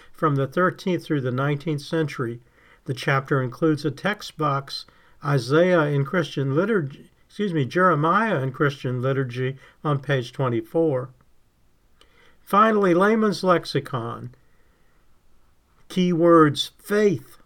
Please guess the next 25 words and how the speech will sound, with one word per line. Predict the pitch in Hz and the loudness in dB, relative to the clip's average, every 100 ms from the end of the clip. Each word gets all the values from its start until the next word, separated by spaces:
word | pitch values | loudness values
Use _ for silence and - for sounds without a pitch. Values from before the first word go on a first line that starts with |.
| _ - | _ -8
on | 135 123 | -6 -2
pages | 143 143 139 117 - | 0 0 -2 -8 -4
seventy-four, | 160 151 135 120 156 156 147 139 - | -2 0 -2 -4 0 2 0 -2 -6
seventy-three | - 196 151 143 180 190 | 0 0 0 -2 -2 -2
to | 170 | -2
seventy-four, | - 165 147 139 165 165 214 220 139 139 180 190 _ | 0 0 0 -4 -2 -2 -2 -4 -8 -10 -16 -16 _
Lord, | 139 123 165 185 202 220 - - _ - | -6 2 4 4 0 -2 -8 -20 _ -8
pages | 151 151 135 120 | -4 -2 -2 -4
one | 143 151 | -4 -4
thirty-six | 147 156 143 131 - 175 - | -2 0 0 -4 -6 -8 -6
to | 151 | -6
one | 147 139 | -4 -4
thirty-seven, | 143 131 117 - 180 202 202 185 170 - - _ _ - | -4 -4 -4 -4 -2 -2 -2 -4 -6 -14 -20 _ _ -2
mercy | 139 175 175 180 160 | 4 4 4 2 2
or | 135 123 | 2 0
merc-, | 127 143 185 - 185 - 170 185 _ | 0 2 2 0 -8 -12 -16 -16 _
merciful, | 139 147 294 - 170 165 175 214 _ _ _ _ _ _ - | -2 2 2 0 -4 0 0 -2 _ _ _ _ _ _ -4
pages | 160 151 143 135 - | 2 4 2 -2 -2
one | 156 156 | 0 0
forty-four | 147 156 147 143 160 165 | 2 2 2 -2 0 2
to | 135 | 2
one | 139 147 | -2 -4
forty-six, | 143 156 147 135 - 196 208 - | -2 0 0 -4 -6 -8 -6 -6
and | 175 147 | -4 -2
virtues | 143 190 185 190 151 127 120 - | 2 2 2 0 0 0 -6 -10